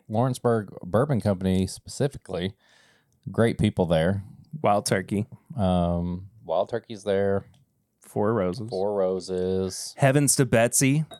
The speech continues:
Speaker 1: Heavens to
Speaker 2: Bakery
Speaker 1: Betsy.
Speaker 2: and Deli, or what I think,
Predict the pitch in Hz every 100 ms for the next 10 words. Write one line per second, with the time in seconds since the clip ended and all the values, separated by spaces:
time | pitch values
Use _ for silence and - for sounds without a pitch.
0 | - 78 85 92 - 117 113 127 120 113
1 | 110 104 104 98 95 - - _ _ 98
2 | 98 117 117 110 107 98 92 113 104